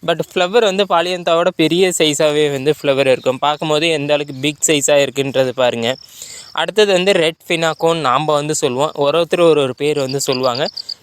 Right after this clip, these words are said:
இதோட பேர் வந்து ரெட் ஃபினாக்கோன்னு நாம வந்து சொல்றோம். இந்த பிளான்ட் வந்து ஒரே ஒரு டூ பிளான்ட் மட்டும்தாங்க இப்போதைக்கு ஸ்டாக் இருக்கு. எல்லா பிளான்ட்டும் வந்து புக்கிங் ஆயிடுச்சு.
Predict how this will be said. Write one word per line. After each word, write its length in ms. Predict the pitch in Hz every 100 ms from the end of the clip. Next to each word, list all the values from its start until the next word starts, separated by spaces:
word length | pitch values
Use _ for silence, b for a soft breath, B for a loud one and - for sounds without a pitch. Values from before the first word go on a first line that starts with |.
| -
இதோட 240 | 165 165
பேர் 280 | 156 190 190
வந்து 240 | 170 180
ரெட் 240 | 151 143 -
ஃபினாக்கோன்னு 560 | 165 156 147 156 156
நாம 200 | 135 135
வந்து 200 | 131 135
சொல்றோம். 380 | 147 131 117 156 -
இந்த 160 | 165 165
பிளான்ட் 320 | 175 170 196
வந்து 280 | 170 165 190
ஒரே 240 | 151 160 175
ஒரு 180 | 175 160 - B B -
டூ 180 | 226
பிளான்ட் 340 | 220 185 180 175
மட்டும்தாங்க 460 | 165 151 151 160
இப்போதைக்கு 400 | 160 151 151 143
ஸ்டாக் 380 | 143 - 143 139
இருக்கு. 300 | 135 123 196
எல்லா 220 | 156 139 156
பிளான்ட்டும் 340 | 151 151 156
வந்து 160 | 147 151
புக்கிங் 420 | 135 139 170 156
ஆயிடுச்சு. 460 | 127 143 143 123